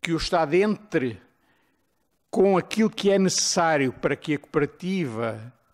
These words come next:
possa funcionar e, à medida que a cooperativa vai gerando resultados, o Estado vai se libertando desse capital que entrou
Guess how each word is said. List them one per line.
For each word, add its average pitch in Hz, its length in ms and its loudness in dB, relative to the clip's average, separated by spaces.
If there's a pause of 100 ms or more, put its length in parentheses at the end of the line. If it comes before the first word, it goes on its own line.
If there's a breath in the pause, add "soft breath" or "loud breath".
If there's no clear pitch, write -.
possa 175 340 0
funcionar 139 1160 -2 (300 soft breath)
e, 143 120 -2
à 147 80 2
medida 175 360 0
que - 140 -12
a - 20 -16
cooperativa 170 560 -4
vai 170 180 2
gerando 156 480 0
resultados, 131 1200 -4 (380 soft breath)
o 135 80 -6
Estado 160 480 -2
vai 156 200 0
se - 200 -4
libertando 143 720 -2
desse 123 260 -4
capital 120 420 -8
que - 140 -12
entrou 135 540 -2